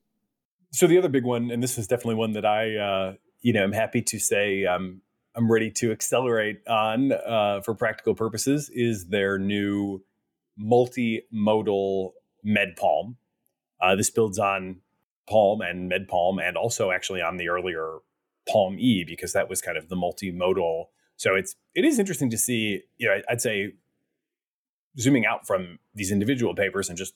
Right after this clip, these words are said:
characterizing Google DeepMind as a whole right now, it seems like they're firing on, you know, uh, all cylinders. Like, I, I, it does not seem like, you know, whatever sort of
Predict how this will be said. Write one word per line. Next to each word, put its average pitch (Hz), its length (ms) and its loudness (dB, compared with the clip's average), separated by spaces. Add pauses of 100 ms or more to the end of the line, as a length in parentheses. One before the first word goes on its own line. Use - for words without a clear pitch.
(160)
characterizing 92 760 -2 (380)
Google 107 240 4
DeepMind 92 360 0
as 87 140 0
a 73 80 -8
whole 113 340 0
right 80 200 -6
now, 76 340 -4 (1000)
it 113 160 0
seems 180 220 2
like 123 360 0 (640)
they're 139 500 4 (220)
firing 131 520 0
on, 98 440 -2
you 113 100 2
know, 90 180 0 (220)
uh, 87 420 2 (120)
all 120 160 0
cylinders. 95 540 -2
Like, 90 140 -2
I, 92 80 -2
I, 95 320 -2
it 107 120 -8
does 117 160 0
not 123 220 0
seem 117 180 0
like, 98 320 0 (1000)
you 127 120 2
know, 92 120 0
whatever 117 500 0
sort 107 200 -2
of 98 300 -4